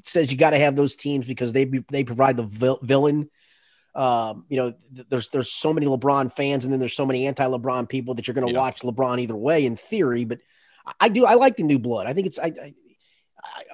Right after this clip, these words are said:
Speaker 1: it's just, it's, it's, I think it's, it's, it's good for the league. I, I think a lot of times these super teams get tiresome. Um, you gotta have great players, don't get me wrong, but these kind of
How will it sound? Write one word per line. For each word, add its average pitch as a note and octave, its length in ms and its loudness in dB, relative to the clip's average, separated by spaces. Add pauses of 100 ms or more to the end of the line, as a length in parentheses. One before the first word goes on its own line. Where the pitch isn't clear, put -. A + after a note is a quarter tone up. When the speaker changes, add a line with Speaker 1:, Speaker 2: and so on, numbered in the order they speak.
(260)
Speaker 1:
it's F#3+ 240 -4
just, G#3+ 120 -6
it's, F#3+ 160 -6
it's, F#3+ 200 2
I G3 100 6
think G#3 140 2
it's, D3 100 -8
it's, E3 180 -8
it's F#3 200 0
good G3 200 4
for F3+ 60 -2
the D#3 100 2
league. C#3 300 2
I, B2 60 2
I C#3 160 -4
think D#3+ 120 -4
a D3+ 60 -4
lot E3 160 0
of D#3 60 -6
times E3 240 -2
these D3+ 160 -2
super D#3+ 260 -2
teams D#3 380 -2
get - 180 -4
tiresome. F3 600 -2 (380)
Um, F3+ 520 -2
you G#3+ 80 -6
gotta B3+ 160 6
have G#3 100 6
great F#3+ 220 2
players, C#3+ 380 4
don't F3+ 160 -2
get F#3 100 0
me D3 100 -2
wrong, E3 280 4
but D3 100 -2
these D3 180 -4
kind E3+ 220 0
of B2+ 140 -2